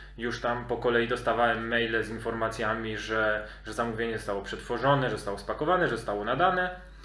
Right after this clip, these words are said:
Wszystko w jak najlepszym porządku i widzicie, że wszystko ładnie dochodzi. Taki minus to na pewno koszt wysyłki, bo mamy chyba trzy opcje. Przy małe-, przy małym zamówieniu, czyli jakieś lotki,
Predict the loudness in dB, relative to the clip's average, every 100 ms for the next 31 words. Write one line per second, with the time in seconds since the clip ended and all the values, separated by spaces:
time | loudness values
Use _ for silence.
0 | -18 -8 4 4 4 6 8 8 8 6
1 | 2 2 2 2 2 0 -4 2 2 2
2 | 0 0 -2 -4 -2 -2 -2 -2 2 4
3 | 4 0 -2 2 2 2 -2 -2 -10 -14
4 | -16 -16 -18 4 6 8 6 8 8 6
5 | 6 6 6 6 4 6 6 4 2 2
6 | 2 2 0 -2 -2 -8 -16 -18 -18 -18
7 | -18 -8 2 4 6 6 6 4 2 0
8 | 0 0 0 2 4 2 2 -4 4 4
9 | 2 -6 -6 2 6 8 8 8 6 2
10 | -6 -6 2 4 4 2 0 0 -2 -2
11 | -2 0 0 -2 -2 0 0 -6 -10 -6
12 | -6 -6